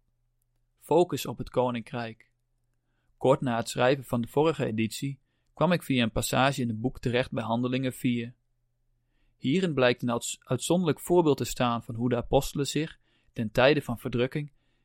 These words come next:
eveneens vasthielden aan de zekerheid geopenbaard in Psalm twee. Petrus en Johannes waren zojuist gevangen genomen geweest en geïntimideerd door de aardse machthebbers om de prediking van het evangelie te staken.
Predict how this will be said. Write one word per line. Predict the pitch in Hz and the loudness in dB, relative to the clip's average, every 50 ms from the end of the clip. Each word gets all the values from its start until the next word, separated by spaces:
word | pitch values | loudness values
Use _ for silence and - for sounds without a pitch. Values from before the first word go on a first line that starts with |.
| _ _ | _ _
eveneens | - 131 135 135 135 139 151 170 180 170 - | -2 0 0 0 0 0 0 0 0 0 0
vasthielden | - 180 170 - - - 135 127 120 120 | 0 0 0 0 -2 0 0 0 0 -2
aan | 117 113 | -4 -4
de | 113 | -4
zekerheid | 107 - 120 123 131 139 - 139 131 131 139 143 - | -2 2 2 2 2 2 -2 -4 -2 -2 -2 -4 -6
geopenbaard | - - - 123 117 - 113 113 117 117 131 135 | -6 -4 -2 -2 -2 0 0 2 4 4 2 2
in | - 113 | -2 -6
Psalm | - - - 127 127 139 139 | -4 -2 0 0 0 0 -4
twee. | - - 131 131 127 123 123 127 _ _ _ _ _ _ _ _ _ _ _ _ _ _ _ _ _ _ _ _ _ _ _ _ _ _ | -4 -2 0 0 0 0 -4 -10 _ _ _ _ _ _ _ _ _ _ _ _ _ _ _ _ _ _ _ _ _ _ _ _ _ _
Petrus | - - 117 120 127 - 143 131 - | -6 -2 0 0 0 -2 -4 -6 -6
en | 117 123 | -4 -4
Johannes | 117 117 110 117 123 139 143 - | -4 -4 -4 -2 -2 -4 -4 -4
waren | - 123 117 113 113 113 | -2 -2 -2 -2 -2 -4
zojuist | - 127 123 131 151 156 - | -2 2 4 6 6 4 2
gevangen | - 156 - - 175 175 165 143 | -4 -4 0 2 2 2 0 -2
genomen | - - 131 123 120 120 113 | -4 -2 -2 -2 -2 -2 -4
geweest | - - 120 120 117 117 113 - - _ _ _ _ _ _ _ _ _ | -4 -4 -4 -4 -4 -4 -6 -10 -14 _ _ _ _ _ _ _ _ _
en | - - 131 | -8 -6 -6
geïntimideerd | 127 - 123 127 117 - 120 110 110 104 107 117 123 143 147 | -6 -4 -4 -6 -4 -4 -2 -2 0 2 4 4 4 4 4
door | - 123 117 | 2 0 -2
de | 113 - | -2 -2
aardse | - 131 151 - - - | 0 0 0 0 -2 -4
machthebbers | 151 147 147 147 - - 143 131 127 123 120 - - - _ _ _ _ _ _ _ | -2 -2 -2 -2 -4 -2 -2 -2 -2 -2 -6 -14 -16 -20 _ _ _ _ _ _ _
om | - 123 113 | -8 -4 -4
de | 107 | -4
prediking | - - 120 117 120 123 131 - 127 135 - | -2 0 2 2 2 2 0 -2 -6 -6 -4
van | - 123 | -4 -4
het | 117 110 - | -4 -4 -6
evangelie | 117 113 110 127 - - 123 120 127 139 135 | -6 -6 -6 -8 -4 0 2 2 2 2 0
te | - 135 | -4 -6
staken. | - - - 135 127 127 123 - - 131 123 123 | -6 -4 -4 -2 -2 -2 -4 -6 -8 -14 -14 -16